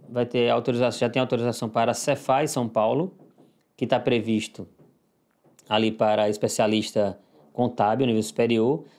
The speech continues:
serão doze vagas de quatro mil a seis mil reais iniciais, tá? No portal da transparência, tem especialista contábil com alguns benefícios ali, licença prêmio e tal, que tirando um vinte e nove, mas geralmente vai ficar na casa dos dez, onze mil reais.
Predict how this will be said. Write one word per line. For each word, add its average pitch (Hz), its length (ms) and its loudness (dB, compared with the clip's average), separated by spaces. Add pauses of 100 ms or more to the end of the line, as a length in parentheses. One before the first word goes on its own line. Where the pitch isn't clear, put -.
serão 131 320 0
doze 143 240 2
vagas 127 440 0
de 139 80 0
quatro 131 520 0
mil 123 240 2
a 127 80 0
seis 135 300 -2
mil 120 180 -2
reais 110 640 -4
iniciais, 117 800 -12
tá? 170 300 -2 (800)
No 113 100 -8
portal 123 240 2
da 123 100 2
transparência, 135 840 0 (440)
tem 135 120 0
especialista 135 520 2
contábil 117 500 2
com 117 200 0
alguns 110 380 0
benefícios 110 580 0
ali, 123 500 2
licença 113 380 -4
prêmio 135 420 0
e 110 40 -4
tal, 135 380 0 (100)
que 160 120 -4
tirando 151 300 0
um 147 100 2
vinte 156 200 -2
e - 40 -2
nove, 107 260 0
mas 147 160 0
geralmente 160 420 0
vai 156 100 0
ficar 156 180 -2
na 151 100 0
casa 139 220 0
dos 127 140 2
dez, 127 480 2
onze 120 220 -6
mil 123 140 -6
reais. 123 440 -8